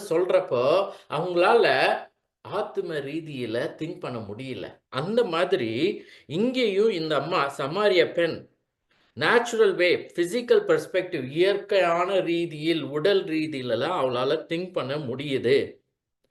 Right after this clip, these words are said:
அது மட்டும் இல்ல பாருங்களேன், இந்த வசனத்தை நல்லா கவனிங்க.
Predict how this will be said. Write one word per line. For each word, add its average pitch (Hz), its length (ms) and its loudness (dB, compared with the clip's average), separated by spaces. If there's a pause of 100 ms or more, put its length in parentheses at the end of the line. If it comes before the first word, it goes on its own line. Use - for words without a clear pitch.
(280)
அது 196 260 2
மட்டும் 226 320 0
இல்ல 170 200 2
பாருங்களேன், 131 600 -2 (560)
இந்த 202 340 0
வசனத்தை 180 540 -2
நல்லா 139 260 0
கவனிங்க. 127 720 0